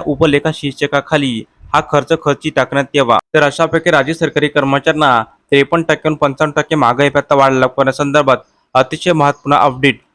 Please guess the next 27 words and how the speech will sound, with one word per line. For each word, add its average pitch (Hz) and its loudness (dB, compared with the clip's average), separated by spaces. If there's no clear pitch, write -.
या 165 2
एपिसोडच्या 160 0
माध्यमातून 139 0
आपण 139 -2
पाहिली 131 2
आहे. 127 0
जर 147 2
हा 156 4
व्हिडिओ 160 4
आपल्यास 151 2
आवडला 139 6
असेल - -2
तर 143 -6
चॅनलला 139 2
नक्की 135 -2
सबस्क्राईब 160 0
करा, 147 0
लाईक 135 4
करा, 139 0
कमेंट 139 -2
करा 156 2
आणि 151 4
असेच 165 0
नवनवीन 151 4
अपडेटसाठी 139 -2
शासनच्या 156 2
YouTube 147 0